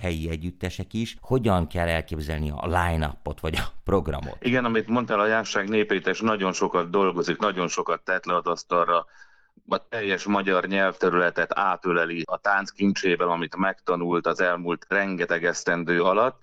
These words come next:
Speaker 2: de mellette el kell mondanom, hogy ott van a Jászberényi Hagyományőrző
Speaker 1: Valóban,
Speaker 2: Együttes,
Speaker 1: igen.
Speaker 2: melynek fő célja csak a jásság táncainak, a szokásainak a megtanulása, színpadra állítása,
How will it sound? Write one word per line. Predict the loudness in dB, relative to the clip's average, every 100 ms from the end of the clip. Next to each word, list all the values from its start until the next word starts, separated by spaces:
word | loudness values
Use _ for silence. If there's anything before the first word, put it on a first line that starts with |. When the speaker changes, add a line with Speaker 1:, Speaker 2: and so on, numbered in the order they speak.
| -20 -8
Speaker 2:
de | -2
mellette | 2 2 2 0 2
el | 2 2
kell | -2 -6
mondanom, | -2 0 0 2
hogy | 2
ott | 2
van | 2
a |
Jászberényi | 2 2 0 0 2
Hagyományőrző | 0 2 0 0 -2 0 4
Speaker 1:
Valóban, | 4 4
Speaker 2:
Együttes, | 2 2 0
Speaker 1:
igen. | 0
Speaker 2:
melynek | 0 0 0
fő | 0 0
célja | 0 0 2 2 2 0
csak | -2 -4 0
a |
jásság | 2 0 0 -2 -2
táncainak, | 0 -2 -2 -2 0 -2 2
a | 2 0
szokásainak | -2 -2 0 0 0 0 -2 0 0 0
a |
megtanulása, | 0 0 -2 -4 0 0 0 -2
színpadra | -2 -2 0 0 0 2 2 0 -2
állítása, | -2 -2 -4 -2 -2 0 -2